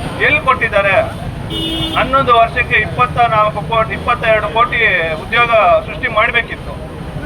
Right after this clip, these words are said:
ಎಲ್ಲಿ ಸೃಷ್ಟಿ ಮಾಡಿದ್ದಾರೆ? ನಮ್ ಯುವಕರು ಉದ್ಯೋಗ ಕೇಳಕ್ ಹೋದ್ರೆ "ಪಕೋಡ ಮಾರ್ರಿ" ಅಂತಾರೆ. ಇವಾಗ ಅದೇ ಕೆಲ್ಸನೇ ನಾವು ಮಾಡ್ತಾ ಇರೋದು. ನಾವೆಲ್ಲ ಓದ್ಬಿಟ್ಟು ಪಕೋಡ ಅನ್ನೋದು ಇವತ್ತು ಮಾ-, ಮಾರ್ಬಿಟ್ಟು ನಮ್ ಜೀವನ ಮಾಡೋ ಪರಿಸ್ಥಿತಿಯಲ್ಲಿ ಇದ್ದೀವಿ ನಾವು.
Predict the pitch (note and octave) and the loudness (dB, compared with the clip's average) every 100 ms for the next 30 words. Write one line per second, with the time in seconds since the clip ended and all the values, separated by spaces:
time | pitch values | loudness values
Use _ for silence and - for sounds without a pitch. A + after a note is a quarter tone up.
0 | - C#4 D4+ C4 B3 A3 G#3 - A3+ A3+ | -2 -2 -2 -6 -4 -2 -2 0 0 0
1 | - - - - - - - G3 A#3+ A#3+ | 0 -4 -10 -10 -10 -10 -6 -2 -2 -2
2 | B3 C#4 C4 B3 A3 F#3 F3 - - - | 0 2 4 6 6 6 4 -2 -10 -10
3 | - C4+ C4+ B3 A#3+ A#3 A3+ A3+ B3+ A3+ | -2 2 2 2 0 0 0 0 0 2
4 | A3 C4+ C4+ A#3 G#3 E3+ D3 C3+ A#2 - | 4 4 2 2 0 -2 -6 -6 -8 -10
5 | - G3 G3+ C4+ D4 C4+ C4 B3+ C4+ A#3+ | -8 0 2 2 2 2 0 0 -2 2
6 | B3 B3 A#3 A#3 A3+ C4 B3+ A3 G#3+ A#3+ | 2 2 2 0 2 2 4 4 4 4
7 | A3+ B3+ B3 B3+ C#4 - A3 C#4 C#4 C#4+ | 4 2 2 2 2 2 -2 2 4 4
8 | C4+ C4+ B3 B3 C4+ A3 A3 G#3+ G#3+ C4+ | 2 0 0 0 -2 0 2 4 4 2
9 | B3+ C#4 B3+ A3 A3 B3+ B3+ A3+ A#3 G#3+ | 2 0 -2 -4 -2 2 2 2 0 -2
10 | A3+ A#3 D3+ - A#3+ A3 - G#3 E3 | -4 -6 -8 -4 -4 -2 -2 -2 -2